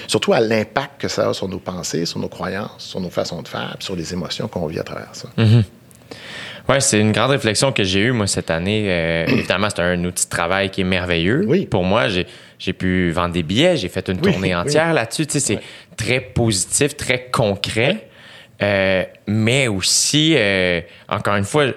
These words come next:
Speaker 2: je suis jeune, mais je le suis pas tant que ça sur les réseaux sociaux, mettons.
Speaker 1: Ouais.
Speaker 2: Euh, donc, mais je pense beaucoup aux adolescents là-dessus, tu sais, euh,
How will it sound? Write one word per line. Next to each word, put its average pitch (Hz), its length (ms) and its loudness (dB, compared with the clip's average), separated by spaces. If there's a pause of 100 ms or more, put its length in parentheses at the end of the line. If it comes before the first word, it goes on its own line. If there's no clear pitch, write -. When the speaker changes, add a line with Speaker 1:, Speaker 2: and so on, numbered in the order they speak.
(100)
Speaker 2:
je - 80 -4
suis 117 200 0
jeune, 151 260 2
mais 101 120 2
je 107 100 2
le 104 60 2
suis - 180 0
pas 135 180 2
tant 104 220 0
que - 80 -6
ça 160 140 0
sur 156 160 2
les 135 100 2
réseaux 120 220 0
sociaux, 131 360 0
mettons. 160 340 2 (140)
Speaker 1:
Ouais. 120 160 -4 (160)
Speaker 2:
Euh, 95 420 4
donc, 95 280 -2 (200)
mais 95 340 0
je - 120 0
pense 101 240 0
beaucoup 104 300 0
aux 104 180 2
adolescents 101 760 2
là-dessus, 117 500 -2
tu - 80 -12
sais, 123 240 2
euh, 90 180 2